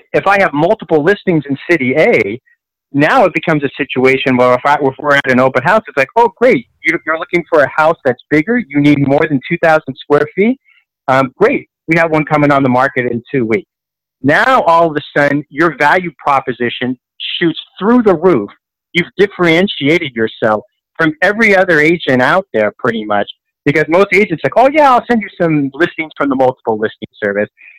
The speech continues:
And at the end of the day, you're no different than Redfin or any other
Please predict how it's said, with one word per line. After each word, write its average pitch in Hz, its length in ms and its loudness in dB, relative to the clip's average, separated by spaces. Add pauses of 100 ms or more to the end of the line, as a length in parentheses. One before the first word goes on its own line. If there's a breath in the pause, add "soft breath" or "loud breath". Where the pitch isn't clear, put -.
(100 loud breath)
And 147 120 0
at 185 140 -2
the 190 100 0
end 214 100 2
of 214 60 0
the 208 80 2
day, 208 280 2
you're 180 180 0
no 175 280 2
different 139 420 -2 (340)
than 131 380 2
Redfin 160 720 0
or 123 160 0
any 170 260 2
other 156 260 0